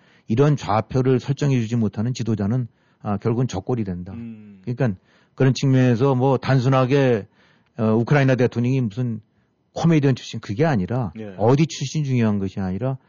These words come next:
Speaker 1: 그, 그런 류의 어떤 안목과 판단을 못하고,
Speaker 2: 음.
Speaker 1: 어, 이, 하게 되는 거는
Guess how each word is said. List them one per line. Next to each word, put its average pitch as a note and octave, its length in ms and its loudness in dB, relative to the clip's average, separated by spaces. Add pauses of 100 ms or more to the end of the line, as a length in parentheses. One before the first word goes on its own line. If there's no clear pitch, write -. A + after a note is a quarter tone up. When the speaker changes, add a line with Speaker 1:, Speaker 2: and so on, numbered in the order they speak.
(380)
Speaker 1:
그, F#2+ 160 -4
그런 D#3+ 400 4
류의 D#3+ 320 4
어떤 B2 340 0
안목과 C#3 840 2
판단을 D3+ 480 -6
못하고, G#2+ 600 -6
Speaker 2:
음. G2 420 -20
Speaker 1:
어, G2 600 -4
이, G2+ 340 -4
하게 A2+ 200 -4
되는 A2+ 160 2
거는 A#2 200 -2